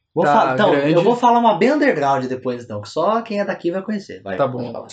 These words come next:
Speaker 2: Eu vou falar uma que todo mundo tá falando, que é o câncer do Dave Mustaine.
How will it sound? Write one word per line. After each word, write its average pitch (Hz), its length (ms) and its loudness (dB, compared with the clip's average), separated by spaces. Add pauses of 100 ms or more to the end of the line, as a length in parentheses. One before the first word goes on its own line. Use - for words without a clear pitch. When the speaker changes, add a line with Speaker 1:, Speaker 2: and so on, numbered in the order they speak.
(180)
Speaker 2:
Eu 123 100 -4
vou 139 120 -4
falar 160 640 2 (960)
uma 208 400 0
que 170 440 -2
todo 160 160 -2
mundo 160 240 -2
tá 156 100 -6
falando, 156 500 0
que 175 220 -2
é 156 180 2
o 156 200 2
câncer 156 440 -4
do 151 100 -4
Dave 151 220 0
Mustaine. 120 560 -10